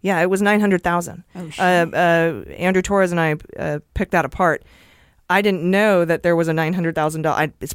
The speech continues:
Speaker 1: might not be the same nine hundred thousand. <laughs> Uh,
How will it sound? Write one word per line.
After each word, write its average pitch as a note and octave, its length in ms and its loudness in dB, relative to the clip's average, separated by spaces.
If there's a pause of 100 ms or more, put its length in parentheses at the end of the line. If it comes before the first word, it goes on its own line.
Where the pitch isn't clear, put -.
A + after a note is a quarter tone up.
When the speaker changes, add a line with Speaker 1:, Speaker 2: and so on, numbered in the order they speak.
Speaker 1:
might D#3 240 -2
not E3 120 -2
be F3 80 -4
the E3 60 -4
same F#3 220 -2
nine F#3 180 0
hundred G3 200 -4
thousand. C3 400 -8 (200)
<laughs> G#3+ 120 -6 (360)
Uh, C#3+ 200 0